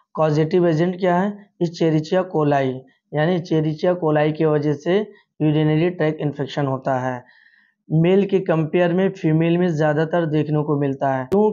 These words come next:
क्योंकि फीमेल का यूरेथ्रा की साइज छोटी होती है मेल के कंपेयर में। फीमेल में यूरेथ्रा फ़ोर पॉइंट एट से फ़ाइव पॉइंट वन सेंटीमीटर होता है,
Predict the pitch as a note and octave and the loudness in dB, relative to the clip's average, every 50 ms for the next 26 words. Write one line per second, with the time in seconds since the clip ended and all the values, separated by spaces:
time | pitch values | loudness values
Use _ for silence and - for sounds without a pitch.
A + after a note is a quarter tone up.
0 | G#3+ G#3 F3+ E3+ E3 E3 F#3+ G3 G3 - F3 E3 D#3+ D#3+ E3 E3+ E3 F#3 F#3 F3+ | -2 -2 -2 -2 -2 -2 -2 -2 -2 0 0 0 2 2 0 0 0 0 2 2
1 | E3+ E3 D#3 D#3+ D#3 D3+ D#3 F3 F3+ F3 F3+ E3 D3 - D#3+ D#3+ F3 E3+ - - | 2 2 0 -2 -2 -2 0 0 0 0 -2 -4 -2 -2 0 0 0 -2 -2 -4
2 | D#3 D3+ D#3 D#3+ D3+ D3 C#3+ C#3 D3 D#3 D3 D3 D3 E3 F3+ E3+ D#3 D#3 D#3 D3+ | -4 -2 0 0 0 0 0 -2 -2 -2 0 0 0 0 0 0 0 0 0 0
3 | D3+ D#3 D3 D3+ D3+ C#3+ C3+ D3 C#3+ C#3 C3+ C3+ C3+ C3 B2+ C3 - - - - | -2 -2 -2 -2 -4 -4 -2 -2 -2 -2 -2 -2 -4 -6 -6 -8 -12 -18 -20 -20
4 | - - _ _ _ _ _ _ _ _ - - E3 E3+ E3+ F3 F#3 F#3+ G3 G3 | -20 -20 _ _ _ _ _ _ _ _ -4 0 2 2 2 2 2 2 2 2
5 | F#3 F3 F3 E3+ D#3+ E3+ E3 E3 D#3+ F3 F#3 F3 - - E3+ F3 E3 - E3+ E3+ | 2 2 2 2 2 2 0 0 0 -2 -2 -2 -2 -2 -2 -2 -2 -2 -2 -2
6 | F3 F3 E3+ D#3 E3+ E3+ E3 D#3+ - - F3 F#3 F3+ - E3 D#3+ D#3+ D#3+ E3 E3+ | -4 -4 -4 -2 -2 -2 -2 -4 -4 -4 -4 -4 -2 -2 -2 -2 0 0 -2 -2
7 | E3+ E3+ E3+ D#3+ E3+ D#3+ D#3+ E3+ D#3+ D3+ D3+ D#3+ D3+ D#3 D3+ D3+ D#3 C#3+ D3 C#3+ | -2 -2 -2 -2 -2 -2 -2 -4 -4 -2 -2 0 0 0 0 0 0 0 0 -2
8 | C3+ - D3+ D3+ D3+ F3 A3 G#3+ | -2 0 0 0 0 -2 -4 -6